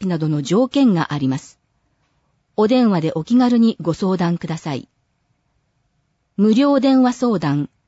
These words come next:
零一二零九一八八六二。受付、平日九時から十七時三十分。東京弁護士会所属。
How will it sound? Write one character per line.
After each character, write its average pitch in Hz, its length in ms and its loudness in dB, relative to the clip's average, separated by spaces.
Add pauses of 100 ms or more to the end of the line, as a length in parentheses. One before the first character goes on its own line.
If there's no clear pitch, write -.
(480)
零 247 240 4
一 254 320 -2
二 196 320 0
零 165 400 -2 (240)
九 269 320 0
一 240 240 -4
八 160 420 -8 (400)
八 180 300 -4
六 247 260 -2
二。 151 200 -4 (1000)
受 220 200 -2
付、 - 400 -6 (320)
平 254 220 2
日 220 380 -4 (140)
九 - 100 -2
時 - 120 -4
か 175 120 -2
ら 156 120 -2
十 175 240 -2
七 - 200 -8
時 151 120 -4
三 180 240 -2
十 160 140 -6 (120)
分。 117 260 -8 (1800)
東 277 220 0
京 294 260 -2
弁 254 240 2
護 269 80 2
士 - 140 -6
会 156 180 -6
所 156 160 -6
属。 156 340 -8